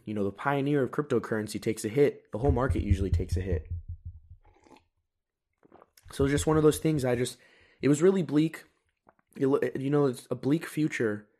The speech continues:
for cryptocurrency, because I think in these early stages before regulations, that was the chance for you to make your buck. And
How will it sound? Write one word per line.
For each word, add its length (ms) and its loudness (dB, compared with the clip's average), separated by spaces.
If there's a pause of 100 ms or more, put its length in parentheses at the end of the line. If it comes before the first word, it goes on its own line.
(440)
for 140 -4
cryptocurrency, 760 -2
because 500 -6 (1800)
I 120 2
think 420 -4 (460)
in 120 -2
these 180 0
early 260 4
stages 480 2
before 300 -2
regulations, 840 0 (880)
that 180 2
was 160 2
the 60 0
chance 360 -2
for 120 -4
you 120 0
to 80 0
make 220 -4
your 100 -4
buck. 380 -6 (960)
And 440 -6